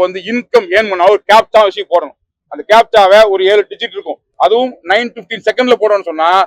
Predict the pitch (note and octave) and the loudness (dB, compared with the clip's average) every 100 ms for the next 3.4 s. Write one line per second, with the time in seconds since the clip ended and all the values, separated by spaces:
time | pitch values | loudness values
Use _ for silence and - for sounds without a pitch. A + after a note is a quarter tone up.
0 | - G3 G#3+ C4 - A3 B3 A#3 A3+ A3 | -2 -4 0 0 2 2 4 4 4 4
1 | G#3 G3 F#3 - _ _ _ _ _ _ | 2 -4 -10 -12 _ _ _ _ _ _
2 | G3+ G3 - G3+ A#3+ A#3 G#3+ G3+ F3+ F#3+ | 2 2 0 -2 0 -2 -2 -4 -6 -10
3 | G#3 A3+ A#3+ | -10 -8 -8